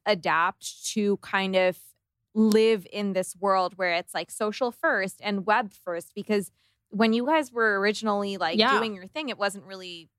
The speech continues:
Speaker 1: like, that wasn't the world that you were in.
Speaker 2: No, totally. I still, I don't, still don't think that is. Like, we still were, like, now retail first. Like, we don't really, like, yes, obviously we have our website and yes, it's important and it's amazing. But I feel, I don't think y-, we're not really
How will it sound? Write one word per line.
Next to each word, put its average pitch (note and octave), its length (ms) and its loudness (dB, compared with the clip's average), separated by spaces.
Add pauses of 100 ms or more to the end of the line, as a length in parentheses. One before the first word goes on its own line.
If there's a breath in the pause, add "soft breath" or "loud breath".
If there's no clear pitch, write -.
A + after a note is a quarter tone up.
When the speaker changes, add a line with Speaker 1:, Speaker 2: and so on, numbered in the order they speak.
(220)
Speaker 1:
like, F3+ 160 -6
that G3 180 2
wasn't G3 240 0
the F3+ 60 -2
world F3+ 220 0
that - 80 -12
you E3+ 100 -16
were - 120 -16
in. C#4 180 -4 (120)
Speaker 2:
No, A#3+ 260 4
totally. G3+ 440 0
I G#3+ 100 2
still, A3+ 300 0
I A#3 80 2
don't, C4+ 160 2
still B3 180 0
don't A3 160 2
think G#3+ 160 -4
that F#3 140 0
is. E3+ 240 -2
Like, F#3 100 -6
we G3+ 100 0
still G#3+ 300 2
were, G3 140 2
like, F#3 160 0
now F3+ 180 -2
retail E3+ 400 -6
first. - 520 -16 (100)
Like, E3+ 100 -4
we G3 120 2
don't G3 180 2
really, F3+ 260 2
like, F3+ 300 -4
yes, G3 580 0 (580)
obviously E3+ 460 2
we D3 100 -8
have C#3+ 120 -10
our C#3 80 -8
website - 480 -12
and D#3 160 -10
yes, C#3+ 180 -12
it's C#3 160 -18
important - 460 -16 (420)
and E3 100 -6
it's D3+ 140 -6
amazing. - 400 -14 (100)
But E3+ 500 2 (280)
I E3+ 160 2
feel, D#3+ 960 0 (920)
I A#3 80 6
don't D#4+ 140 2
think G#4+ 180 2
y-, A3+ 200 -2
we're A3 180 0
not C4+ 300 0
really G3+ 440 -4